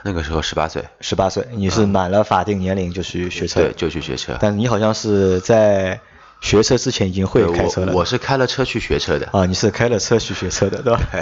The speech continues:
Speaker 1: <laughs>
Speaker 2: 那我可能，我是几年学的？我好像是零五年吧，我应该是零五年学的车。但我那个时候学车还不是我主动要求，其实我不太想去学车，是我老婆 <laughs> 想去学，然后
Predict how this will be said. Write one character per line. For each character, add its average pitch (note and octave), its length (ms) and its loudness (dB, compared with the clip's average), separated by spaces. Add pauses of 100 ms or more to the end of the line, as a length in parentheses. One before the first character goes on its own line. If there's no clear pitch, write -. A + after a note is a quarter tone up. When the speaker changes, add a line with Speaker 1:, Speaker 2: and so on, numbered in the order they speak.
(240)
Speaker 1:
<laughs> - 480 -16
Speaker 2:
那 A2+ 80 4
我 G#2+ 180 8
可 - 140 2
能， A2+ 100 -2
我 G2+ 140 0
是 A#3+ 140 -2
几 C3 100 -4
年 F#2+ 160 -4
学 F#2+ 140 -4
的？ - 20 2
我 D3+ 100 6
好 E3 60 4
像 B2+ 140 4
是 B2+ 180 2
零 G#2+ 240 2
五 C3+ 60 0
年 E2+ 180 -4
吧， - 240 0
我 F#2+ 140 -4
应 A#2+ 80 0
该 C3 120 6
是 A2 360 2
零 G2 240 2
五 A2 80 2
年 F2+ 280 0
学 - 160 4
的 - 120 -2
车。 - 180 -8 (420)
但 C3 160 4
我 G2 120 4
那 G3+ 100 4
个 A3 80 2
时 C#3+ 60 -2
候 B2+ 60 2
学 G#2 140 2
车 A#2+ 220 2
还 A2+ 160 0
不 G#2+ 140 -4
是 - 120 -4
我 A2+ 160 4
主 G2+ 140 -8
动 G2 160 -2
要 G2 140 2
求， F2 160 -4
其 F2+ 80 -6
实 C#3 80 2
我 A2 160 4
不 - 100 -4
太 - 160 2
想 F#2 180 -6
去 F2+ 300 -12 (460)
学 F#2+ 160 0
车， - 180 -2
是 - 160 -2
我 B2 140 4
老 G#2 180 2
婆 A2 360 2 (240)
<laughs> - 280 0
想 A2 160 0
去 A2 140 -4
学， G2 280 -6
然 G2+ 160 0
后 A2 360 2